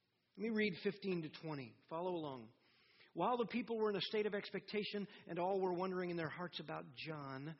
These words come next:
as to whether he was the Christ, John answered and said to them all, "As for me, I baptize you with water, but one is coming who is mightier than I, and I'm not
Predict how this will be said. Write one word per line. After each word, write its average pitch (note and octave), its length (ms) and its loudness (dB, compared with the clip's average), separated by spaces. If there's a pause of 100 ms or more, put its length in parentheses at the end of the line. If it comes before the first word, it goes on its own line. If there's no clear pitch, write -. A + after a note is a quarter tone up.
(280)
as C#3+ 140 -8
to E3 60 -4
whether C#3+ 180 -4
he C#3 100 -4
was C3 180 -8
the B2+ 60 -16
Christ, C3 640 -14 (1300)
John F3 220 2
answered F3+ 300 2
and C#3+ 160 0
said F#3+ 200 0
to E3 60 0
them D3+ 160 -2
all, E3 240 0
"As G3 140 2 (140)
for F#3 120 0
me, D#3 580 -4 (1500)
I F#3 120 8
baptize A3 500 4
you G#3+ 120 0
with F3+ 120 4
water, E3+ 380 2
but E3+ 220 -2
one G3 280 0
is A#3 260 0 (120)
coming A3+ 280 0
who G#3+ 200 0
is F3+ 180 0
mightier G3+ 580 0
than F#3 200 -2
I, F#3 300 -2
and E3+ 140 -2
I'm F3+ 200 0
not F3+ 180 -4